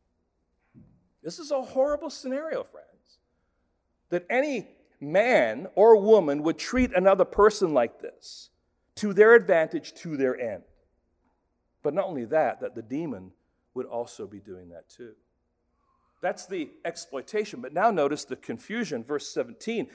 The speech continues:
"She followed Paul and cried, uh, and us crying out, 'These men are servants of the Most High, who proclaim to you the way of salvation.'" So she's crying this message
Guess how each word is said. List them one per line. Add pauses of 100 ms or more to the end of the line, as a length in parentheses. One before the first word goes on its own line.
(160)
"She
followed
Paul
and
cried, (220)
uh,
and
us
crying
out, (180)
'These
men
are
servants
of
the
Most
High, (1600)
who
proclaim
to
you
the
way
of
salvation.'" (960)
So
she's
crying
this
message